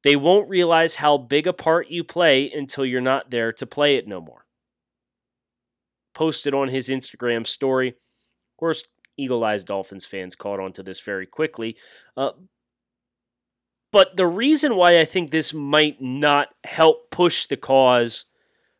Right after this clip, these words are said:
for Howard in the way that it has helped other players in the past is Howard has a pretty extensive history of doing this kind of thing with this regime.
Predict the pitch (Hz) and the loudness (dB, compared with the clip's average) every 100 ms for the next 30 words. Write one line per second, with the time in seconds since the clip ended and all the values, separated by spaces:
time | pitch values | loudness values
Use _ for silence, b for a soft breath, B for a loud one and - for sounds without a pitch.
0 | _ 143 131 - 151 147 127 120 123 120 | _ -6 -4 4 6 6 2 -2 -4 0
1 | 127 131 120 117 117 110 - 143 135 131 | 2 2 0 -2 -2 -6 0 -2 0 0
2 | 117 - 123 117 104 107 101 180 165 143 | 0 0 0 0 -4 -12 -4 0 2 2
3 | - - _ _ _ _ _ _ _ _ | -2 -14 _ _ _ _ _ _ _ _
4 | - - 190 247 208 190 185 175 160 147 | -10 0 2 2 -2 -6 -10 -10 -8 -8
5 | - - - 123 127 - 120 110 - _ | -8 -10 -4 -4 -4 -8 -8 -10 -20 _
6 | _ - 165 160 - 135 131 113 107 139 | _ -8 -6 -6 -8 -6 -4 -4 -2 -4
7 | 139 110 104 - - 107 107 107 - 120 | -2 -6 -8 -8 -8 -8 -6 -8 -6 -6
8 | 127 139 170 170 - 139 214 180 | -4 -4 -2 -2 -4 -6 -4 -6